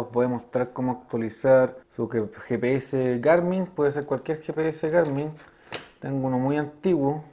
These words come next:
que es para andar caminando, etcétera, para hacer trekking. Y uno más moderno que utilizo para poner el auto con una sopapa. Y ahora que estoy preparando un viaje voy a aprovechar de actualizar esto. Este ya lo había actualizado, les voy a mostrar cómo hacerlo gratuito.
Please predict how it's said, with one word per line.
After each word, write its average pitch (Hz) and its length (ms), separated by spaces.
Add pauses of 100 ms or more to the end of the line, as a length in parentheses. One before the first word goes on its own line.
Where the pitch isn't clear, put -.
(220)
que 123 320
es 117 80
para 117 280
andar 117 220
caminando, 131 680
etcétera, 143 340
para 131 80
hacer 123 240
trekking. 190 420 (720)
Y 151 120
uno 165 420
más 151 180
moderno 165 520
que 151 120
utilizo 156 500
para 151 440 (280)
poner 135 440
el 131 100
auto 139 260
con 127 120
una 127 160
sopapa. 147 560 (340)
Y 151 160
ahora 143 200
que 135 80
estoy 143 260
preparando 135 500
un 127 160
viaje 143 240
voy 139 80
a 135 60
aprovechar 127 440
de 135 100
actualizar 123 520
esto. 147 320
Este 135 240
ya 135 80
lo 131 80
había 131 140
actualizado, 147 680
les 139 120
voy 139 100
a 131 40
mostrar 131 280
cómo 143 220
hacerlo 139 340
gratuito. 175 720